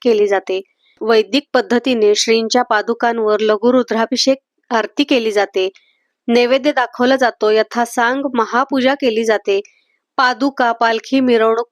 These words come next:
पूर्ण नगर प्रदक्षिणा केली जाते. रघुपती राघव राजा राम, पतित पावन सीताराम या श्रीरामांच्या नामाचे भजन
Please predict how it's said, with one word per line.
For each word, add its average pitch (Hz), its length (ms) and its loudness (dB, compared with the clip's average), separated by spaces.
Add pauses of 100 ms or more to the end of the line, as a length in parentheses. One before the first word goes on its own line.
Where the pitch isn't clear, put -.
पूर्ण 254 260 2
नगर 233 380 0
प्रदक्षिणा 240 560 0
केली 226 300 0
जाते. 196 320 -4 (1040)
रघुपती 285 840 0
राघव 247 500 0
राजा 240 600 0
राम, 214 400 -2 (100)
पतित 262 580 0
पावन 247 600 -2
सीताराम 220 840 -2 (800)
या 262 180 2
श्रीरामांच्या 254 880 0
नामाचे 220 540 0
भजन 220 420 0